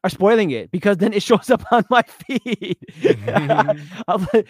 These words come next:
Speaker 1: the guy person's like, "Spoiler," but they show the thing he's replying to, and I'm just like, "Oh, great." <laughs>
Speaker 2: Yeah, so you filter out spoilers, and then you won't see it.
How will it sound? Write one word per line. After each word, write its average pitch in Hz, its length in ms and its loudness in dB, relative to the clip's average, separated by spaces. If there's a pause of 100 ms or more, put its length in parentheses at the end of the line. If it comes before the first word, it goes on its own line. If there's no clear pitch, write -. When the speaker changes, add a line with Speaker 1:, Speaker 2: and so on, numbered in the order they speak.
(240)
Speaker 1:
the 180 80 -6
guy 214 120 -2
person's 226 300 -4
like, 220 160 -4
"Spoiler," 196 460 -2
but 170 160 -6
they 190 80 -4
show 202 280 -4
the 185 120 -6
thing 202 220 -4
he's 160 240 -10
replying 175 520 -8
to, 127 180 -6
and 120 80 -8
I'm 127 100 -10
just 127 120 -16
like, 110 260 -10
"Oh, 110 220 -12
great." 107 300 -14 (300)
<laughs> - 80 -20 (300)
Speaker 2:
Yeah, 151 140 -10 (100)
so - 140 -16
you 120 100 -10
filter 139 300 -10
out 107 100 -14
spoilers, 143 680 -8 (760)
and 196 220 -8
then 214 100 -8
you 240 120 -10
won't 247 180 -10
see 370 160 -8
it. - 160 -12